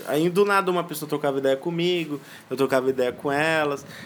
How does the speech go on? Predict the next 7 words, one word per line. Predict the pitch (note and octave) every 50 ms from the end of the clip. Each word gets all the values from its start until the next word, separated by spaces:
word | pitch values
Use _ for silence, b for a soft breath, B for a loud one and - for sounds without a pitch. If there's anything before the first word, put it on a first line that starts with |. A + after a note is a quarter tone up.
| B -
Mas | - C#3 C#3+ C#3+ C3+ C3
nessas | C#3+ - - B2+ C#3+ D#3+ F#3 A3 B3+ A#3+ - - D3 B2+ A#2+ A#2+
eu | B2+ B2
já | B2 C#3+ C#3
conseguia | - D3+ D3+ - - D3+ D3 D3+
analisar | D3+ D3 D3 D3+ D#3 D3+ D3 D3 D3 C3+ B2+
ali | B2 C3 C#3 E3 F#3+ G3+ F#3 D#3 C3